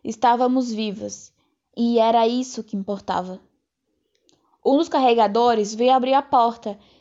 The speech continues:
que nos levaria à nossa liberdade. Assim que nos viu, fez um gesto para subirmos para o convés.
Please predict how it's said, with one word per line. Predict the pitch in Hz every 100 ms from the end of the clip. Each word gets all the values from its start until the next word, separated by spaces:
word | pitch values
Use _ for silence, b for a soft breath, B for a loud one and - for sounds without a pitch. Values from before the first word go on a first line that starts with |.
| b
que | -
nos | 247 247
levaria | 247 247 226 226 240
à | 233
nossa | 220 247 -
liberdade. | 277 240 247 247 196 190 196 196 _ _ _ _ _ _ _ _ _ -
Assim | 226 - 277
que | 294
nos | 262 220
viu, | 220 240 214 220 b b b b
fez | - 247 254
um | 269
gesto | 233 240 262 - 240
para | 233 240 247
subirmos | - 240 226 277 277 277
para | 247 240
o | 247
convés. | 262 240 214 190 202 -